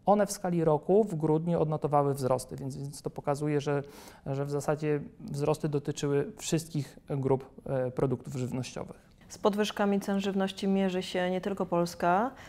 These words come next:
Speaker 2: E, sytuacja jest podobna w innych krajach. Jak właśnie ta sytuacja wygląda w Europie i na świecie?
Speaker 1: Rzeczywiście, dwa tysiące dwudziesty pierwszy rok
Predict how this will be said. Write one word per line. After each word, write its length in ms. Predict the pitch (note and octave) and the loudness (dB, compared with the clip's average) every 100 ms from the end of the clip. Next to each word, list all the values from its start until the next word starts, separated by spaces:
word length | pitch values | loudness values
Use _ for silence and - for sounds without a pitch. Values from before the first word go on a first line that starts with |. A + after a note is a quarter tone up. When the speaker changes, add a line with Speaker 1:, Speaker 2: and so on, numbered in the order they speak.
| - - | -20 -2
Speaker 2:
E, 260 | F#3+ F3+ | 2 2
sytuacja 420 | F3 F#3 F#3 F3+ F#3 | 0 -2 0 0 0
jest 160 | F3+ | -2
podobna 340 | F3+ F3+ F3+ F3+ | -2 0 0 0
w 60 | |
innych 300 | G3 F#3 F3+ | 2 2 0
krajach. 460 | - E3+ F3 F#3 - | 0 2 2 0 0
Jak 220 | A#3+ A3 | -2 0
właśnie 260 | G3+ G3 F3+ | -2 -2 -4
ta 60 | |
sytuacja 500 | - - F3+ F3+ F3+ | -6 -6 -2 0 0
wygląda 400 | F3+ F3 F3 F3 | -4 -2 0 0
w 160 | F3+ - | 0 0
Europie 420 | G#3+ G3+ F#3+ F#3+ | 2 2 0 0
i 80 | F3+ | 0
na 140 | D#3+ | 0
świecie? 420 | D#3 D#3+ D3+ - F2 D3+ - | -4 -6 -6 -8 -10 -6 0
Speaker 1:
Rzeczywiście, 580 | F#3+ G3+ F#3 D3 - - | 0 2 0 0 -4 -12
dwa 160 | D3+ D#3+ | 0 0
tysiące 360 | F3 F3+ F3 E3+ | 2 -2 -2 -2
dwudziesty 440 | D#3+ E3 D#3+ D#3+ | -2 -4 -4 -6
pierwszy 420 | D#3+ E3 D#3+ D#3+ | 0 0 2 0
rok 300 | C#3+ F3 F3+ | 4 4 2